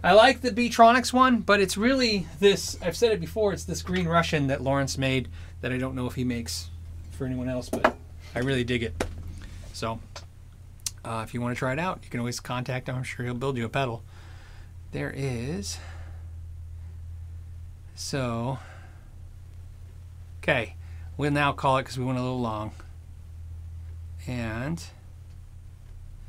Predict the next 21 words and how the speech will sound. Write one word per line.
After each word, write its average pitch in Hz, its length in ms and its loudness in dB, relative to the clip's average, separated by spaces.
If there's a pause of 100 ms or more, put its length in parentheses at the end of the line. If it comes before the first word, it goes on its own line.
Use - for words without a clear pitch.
(240)
wait, 139 300 -2 (680)
somebody 170 400 2
asked, 165 460 0 (300)
uh, 143 420 0 (1800)
thoughts 208 280 12
on 254 80 10
the 240 80 10
Wazacraft 233 640 10
Blues 220 280 6
driver 214 360 10
worth 196 200 4
the 202 100 8
extra 196 280 4
money? 190 400 8
Um, 226 680 8
I 214 160 4
have 262 300 8
a 269 80 12
Wazacraft 233 1000 4 (260)
S 202 240 8
D 214 520 2